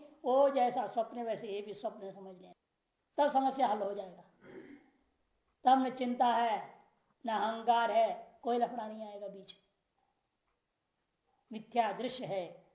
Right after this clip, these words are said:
अब कोई समस्या ही नहीं है। संघाता स्वप्नवत् सर्वे, सर्वे संघाता,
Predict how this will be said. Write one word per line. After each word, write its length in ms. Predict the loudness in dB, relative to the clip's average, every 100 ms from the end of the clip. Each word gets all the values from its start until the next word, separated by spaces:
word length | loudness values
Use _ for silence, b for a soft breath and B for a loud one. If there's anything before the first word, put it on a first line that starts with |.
| -10
अब 160 | -8 -6
कोई 100 | -10
समस्या 400 | -10 -12 -12 -12
ही 120 | -14
नहीं 320 | -16 -18 -18
है। 320 | -18 -18 -20 -20 _ _ _ _ _ _ _ _ _ _ _ _ _ _
संघाता 760 | 0 4 8 10 10 10 8 8
स्वप्नवत् 480 | 4 0 2 2
सर्वे, 320 | 2 0 0 2
सर्वे 680 | 2 10 12 12 12 8 4
संघाता, 760 | 6 6 8 8 10 8 4